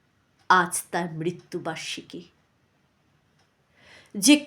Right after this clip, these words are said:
কবি সেদিন তার নিরানব্বইতম কবিতাটি মেয়েটাকে উৎসর্গ করেছিলেন, তিনি এখন তার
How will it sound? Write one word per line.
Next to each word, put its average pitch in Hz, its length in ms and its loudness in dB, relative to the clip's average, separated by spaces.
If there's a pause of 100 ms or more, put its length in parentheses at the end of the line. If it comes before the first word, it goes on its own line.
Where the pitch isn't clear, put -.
কবি 285 360 10
সেদিন 359 460 6
তার 359 160 8
নিরানব্বইতম 330 1300 8
কবিতাটি 339 840 4 (460)
মেয়েটাকে 277 360 2
উৎসর্গ 277 800 4
করেছিলেন, 262 760 4 (1200)
তিনি 240 360 0
এখন 208 560 2 (600)
তার 196 140 6